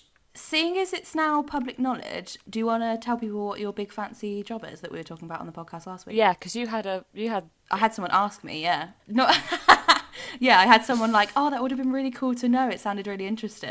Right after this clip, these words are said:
Speaker 2: Uh, okay. I'm not gonna go, I'm not gonna go into loads of detail. I'll go into a little bit.
Speaker 1: Yeah, fair
Speaker 2: Um,
Speaker 1: enough.
Speaker 2: I don't wanna lose it. <laughs> No, uh, so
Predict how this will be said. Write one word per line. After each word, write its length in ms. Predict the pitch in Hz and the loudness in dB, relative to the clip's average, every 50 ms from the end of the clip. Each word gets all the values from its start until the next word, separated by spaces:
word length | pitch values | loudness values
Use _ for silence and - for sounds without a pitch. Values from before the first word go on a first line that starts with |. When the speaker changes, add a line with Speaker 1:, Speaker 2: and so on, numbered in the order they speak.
| - | -6
Speaker 2:
Uh, 680 | - 202 214 214 208 202 196 190 185 180 180 175 170 170 - _ - | -4 -4 -4 -4 -4 -6 -6 -6 -8 -8 -8 -10 -10 -14 -16 _ -20
okay. 340 | 202 - - 160 156 156 151 _ _ _ _ _ _ _ _ _ _ - | -18 -16 -16 -16 -16 -16 -20 _ _ _ _ _ _ _ _ _ _ -6
I'm 60 | 220 | -4
not 100 | 240 269 | -2 -2
gonna 140 | 269 285 254 | -2 -4 -4
go, 180 | 254 247 233 226 - | -4 -4 -4 -4 -4
I'm 80 | - 220 | -6 -8
not 100 | 233 226 | -8 -10
gonna 120 | 220 208 196 | -10 -10 -10
go 60 | 196 | -10
into 160 | 190 185 185 | -12 -10 -10
loads 200 | 175 160 160 - - | -12 -12 -12 -14 -16
of 60 | 156 | -16
detail. 320 | 160 160 - 160 156 160 - _ _ | -18 -16 -18 -18 -20 -20 -20 _ _
I'll 80 | 190 190 | -10 -6
go 120 | 190 202 | -6 -6
into 180 | 175 185 - 180 | -6 -8 -10 -10
a 20 | |
little 180 | 170 160 - - | -12 -12 -12 -10
bit. 200 | - 151 147 - _ - | -12 -12 -12 -14 _ -10
Speaker 1:
Yeah, 240 | 240 226 170 139 143 | -6 -4 -4 -4 -4
fair 180 | - - 160 156 | -8 -6 -4 -4
Speaker 2:
Um, 160 | 170 165 156 | -4 -4 -4
Speaker 1:
enough. 120 | 151 156 - _ | -8 -14 -18 _
Speaker 2:
I 40 | - | -10
don't 140 | - 180 170 | -10 -8 -8
wanna 120 | 151 151 | -10 -10
lose 280 | 147 156 170 170 151 - | -10 -10 -10 -10 -10 -8
it. 180 | - 196 233 - _ _ _ - | -8 -8 -8 -10 _ _ _ -16
<laughs> 280 | - 233 - 240 240 240 - - - - - - - - - - _ _ _ - - | 0 4 4 4 4 2 -2 -10 -16 -16 -18 -20 -20 -20 -20 -20 _ _ _ -20 -6
No, 280 | - 202 190 156 151 147 - - _ | 0 2 2 2 2 0 -6 -10 _
uh, 260 | 196 185 180 175 175 - | -6 -4 -4 -6 -6 -8
so 1300 | - - - 190 175 170 165 165 170 170 170 170 165 165 165 165 160 156 156 156 151 151 151 151 151 | -8 -8 -6 -4 -4 -4 -6 -6 -8 -10 -12 -14 -14 -14 -16 -16 -18 -18 -18 -18 -18 -18 -18 -18 -20